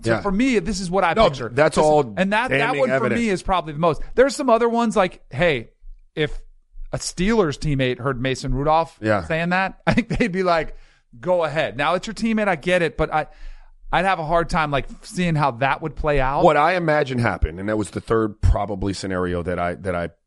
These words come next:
Speaker 2: painted there. Like, some, look, they're not the only two people standing there. Um, you know, like, maybe something was said in the midst of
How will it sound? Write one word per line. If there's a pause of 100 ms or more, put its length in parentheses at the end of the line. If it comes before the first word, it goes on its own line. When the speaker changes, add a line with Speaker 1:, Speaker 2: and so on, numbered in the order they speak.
(260)
Speaker 2:
painted
there.
Like, (240)
some,
look, (720)
they're
not
the
only
two
people
standing
there. (300)
Um, (680)
you
know,
like, (960)
maybe
something
was
said
in
the
midst
of